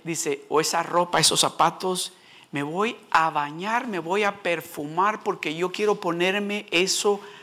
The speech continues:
para que me lo vean a mí, porque me lo hicieron para mí." ¿Cuántos quieren empezar el, el, el año, por decirlo así,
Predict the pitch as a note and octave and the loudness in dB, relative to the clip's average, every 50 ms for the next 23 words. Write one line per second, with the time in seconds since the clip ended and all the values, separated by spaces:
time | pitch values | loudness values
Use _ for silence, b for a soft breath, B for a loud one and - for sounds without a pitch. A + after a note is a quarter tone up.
0 | B B B B B - - G3 G#3 G#3 G3 F#3+ - - - G3+ G3 G3 F#3+ F#3 | B B B B B 0 4 6 6 6 4 0 -4 -4 -4 -4 -2 -2 -4 -4
1 | F#3 F3+ F3 E3+ E3 F#3 G3+ G#3 G#3+ G#3+ G#3 G#3+ - - - D#3 E3 E3+ F#3+ G#3+ | -2 -2 -2 -2 0 2 2 2 2 2 0 -6 -12 -2 0 2 2 2 0 -2
2 | A#3+ B3 - - G#3 F#3 E3+ - F#3+ F3 F3 F3 F3 F3 E3+ E3 E3 - - - | -2 -2 -2 -4 -6 -6 -2 -2 -2 0 0 0 0 2 0 0 0 -2 0 2
3 | A3 A3 A3+ A#3 A#3+ A#3+ A#3 - - - _ _ _ _ - G3 G3 G3+ A3 C4 | 4 4 4 4 0 -2 -4 -8 -18 -20 _ _ _ _ 6 6 8 8 6 4
4 | C4+ G#3+ C#3 - - - _ _ - - _ - - - _ _ _ _ _ _ | 2 -2 -4 -10 -18 -20 _ _ -20 -20 _ -20 -20 -20 _ _ _ _ _ _
5 | _ _ _ _ _ _ _ _ _ _ _ _ _ - _ _ _ _ _ _ | _ _ _ _ _ _ _ _ _ _ _ _ _ -20 _ _ _ _ _ _
6 | _ _ _ _ _ _ - - - - _ _ _ _ _ _ - B3 C4+ C4 | _ _ _ _ _ _ -20 -20 -20 -20 _ _ _ _ _ _ 8 8 8 8
7 | C4 - - - C4+ B3+ B3 G#3+ - - F#3 - G#3+ G3+ G3+ G3 G3+ G3+ - G3+ | 2 0 2 2 4 4 2 0 0 -2 2 4 4 6 6 4 0 -2 0 0
8 | E3 D3+ D#3 - - E3+ D#3 E3+ G#3 A#3 B3 A#3 A3 E3+ D3+ E3+ E3+ E3+ D#3+ - | 0 0 0 -2 -2 0 4 6 6 6 6 4 -2 -8 -8 -8 -8 -8 -6 -6
9 | G#3+ G#3+ G3+ G3 F3+ - - - F#3+ F3 F3 | -6 -4 -2 -2 -2 -2 -4 -6 -6 -6 -8